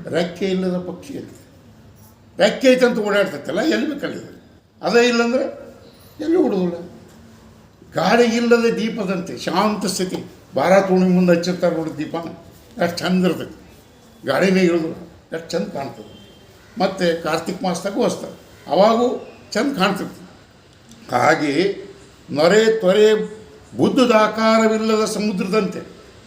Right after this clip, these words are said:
ಸಮುದ್ರ ಭಾಳ ಚಂದ ಕಾಣ್ತಿರ್ತೈತಿ. ಸಾಯಮ-, ಸಾಮಾನ್ಯವಾಗಿ ಸಾಯಂಕಾಲ ಸೂರ್ಯಾಸ್ತ ಅಥವಾ ಸೂರ್ಯೋದಯ ಟೈಮ್ದಾಗ ಆ ಯಾವ ದಿಕ್ಕಿಗೆ ಸಮುದ್ರ ಇರ್ತೈತೆ ಅದ್ರ ಮೇಲಿಂದ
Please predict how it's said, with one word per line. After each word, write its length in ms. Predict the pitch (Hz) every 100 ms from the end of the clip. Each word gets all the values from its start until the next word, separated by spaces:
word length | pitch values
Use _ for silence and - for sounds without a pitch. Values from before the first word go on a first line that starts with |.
| - - -
ಸಮುದ್ರ 400 | 196 233 240 240
ಭಾಳ 360 | 220 220 233 -
ಚಂದ 300 | 247 240 208
ಕಾಣ್ತಿರ್ತೈತಿ. 600 | 233 208 190 202 - - - - - - - -
ಸಾಯಮ-, 680 | 139 180 214 214 220 - -
ಸಾಮಾನ್ಯವಾಗಿ 920 | 156 196 226 202 196 196 185 - - - - - -
ಸಾಯಂಕಾಲ 640 | 151 170 220 226 202 208 165 120 - - - - -
ಸೂರ್ಯಾಸ್ತ 580 | 185 196 214 202 190 196
ಅಥವಾ 600 | 190 185 180 170 - - - - -
ಸೂರ್ಯೋದಯ 480 | 180 196 202 185
ಟೈಮ್ದಾಗ 600 | 175 156 170 170 170 110 - - - - - - - -
ಆ 160 | 135 135 120 120
ಯಾವ 320 | 131 160 196 165
ದಿಕ್ಕಿಗೆ 460 | 175 190 175 -
ಸಮುದ್ರ 360 | - 151 175 156
ಇರ್ತೈತೆ 280 | 147 143 135
ಅದ್ರ 140 | 143
ಮೇಲಿಂದ 340 | 165 156 175